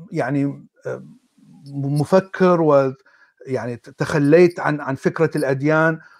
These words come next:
ودخلت بالعلم وكذا، فإنك تحاول أن تجد بالعلم وبالروحانيات نفس الفكرة. أيضًا، آه، آه، هناك كثير من ال-، السودو ساينس أو العلم الزائف آه، اللي يتكلم بلغة علمية،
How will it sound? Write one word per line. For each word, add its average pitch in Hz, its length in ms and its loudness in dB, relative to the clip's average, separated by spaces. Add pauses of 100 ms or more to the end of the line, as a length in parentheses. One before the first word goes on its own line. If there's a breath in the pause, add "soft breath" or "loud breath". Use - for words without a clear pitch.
(160 soft breath)
ودخلت 151 480 0
بالعلم 151 520 0
وكذا، 165 400 2
فإنك 175 440 -2 (300)
تحاول 196 520 4
أن 170 140 -2
تجد 185 360 2
بالعلم 175 500 2
وبالروحانيات 143 1040 -2 (460)
نفس 151 220 -2
الفكرة. 151 460 -4 (240)
أيضًا، 151 420 0 (500)
آه، 127 340 -4 (360)
آه، 120 260 -8 (140)
هناك 156 380 -2
كثير 180 340 2
من 151 180 2
ال-، 131 240 0
السودو 165 420 0
ساينس 120 520 -2
أو 120 200 -6
العلم 143 280 -2
الزائف 123 640 2 (640 loud breath)
آه، 127 320 2
اللي 165 400 4 (360)
يتكلم 233 580 6
بلغة 165 280 4
علمية، 139 640 0